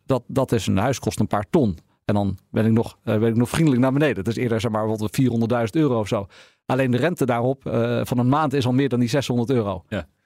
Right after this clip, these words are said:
Speaker 1: Dus, eh, de, er gebeuren heel veel dingen niet. Dus de, de, daar, er moet op een ander vlak moet er, eh, veel actiever, eh, eh, beleid op worden gevoerd. En dan moeten de, Den Haag de teugels in handen nemen en een richtlijn geven,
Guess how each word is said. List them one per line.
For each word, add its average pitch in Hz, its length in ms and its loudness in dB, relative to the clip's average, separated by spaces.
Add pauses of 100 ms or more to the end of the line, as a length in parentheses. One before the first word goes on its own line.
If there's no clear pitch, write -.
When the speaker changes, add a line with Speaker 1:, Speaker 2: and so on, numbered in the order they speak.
Speaker 1:
Dus, 123 220 -2
eh, 123 140 -2
de, 117 300 -2
er 120 180 -4
gebeuren 139 320 0
heel 143 140 0
veel 113 180 -2
dingen 117 220 0
niet. 107 120 -2
Dus 113 240 -4
de, 110 200 0
de, 107 140 0
daar, 113 320 -2
er 113 120 0
moet 131 160 2
op 123 120 -2
een 117 80 -2
ander 120 280 0
vlak 117 260 -2
moet 107 160 0
er, 101 260 -4
eh, 95 160 -2
veel 113 300 -2 (640)
actiever, 110 800 0 (100)
eh, 87 460 0
eh, 85 60 -2 (360)
beleid 110 320 0
op 95 100 -6
worden 101 180 0
gevoerd. 98 380 -2 (100)
En 95 140 -2
dan 92 120 2
moeten 98 240 0
de, 92 260 -2
Den 107 180 2
Haag 120 180 0
de 104 160 0 (220)
teugels 120 380 2
in 107 60 4
handen 110 280 2
nemen 92 380 0
en 98 220 -2
een 104 80 0
richtlijn 101 440 0
geven, 92 420 -2